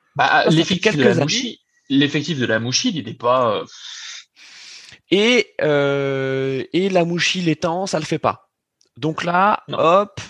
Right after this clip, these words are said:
Speaker 2: euh, Létang, euh, président autoritaire, et, euh, il se débarrasse de Lamouchi et il voit, euh, Julien Stéphan, le mec qui monte, le type qui a des idées, euh, euh, ça marche plutôt bien avec les jeunes, donc il lui file les clés du camion,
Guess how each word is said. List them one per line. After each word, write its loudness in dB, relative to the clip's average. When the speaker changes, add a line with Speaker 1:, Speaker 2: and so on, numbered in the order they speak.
Speaker 2:
euh, -2
Létang, 0
euh, 2
président -2
autoritaire, -2
et, -2
euh, -2
il -2
se -4
débarrasse 2
de 0
Lamouchi -2
et -2
il 2
voit, 2
euh, 2
Julien -2
Stéphan, 0
le 2
mec -2
qui -8
monte, 0
le 0
type -14
qui 0
a 2
des -2
idées, 2
euh, 4
euh, 0
ça -2
marche -2
plutôt -6
bien 0
avec -2
les 0
jeunes, 2
donc 0
il -6
lui -4
file -4
les 6
clés -2
du -4
camion, 0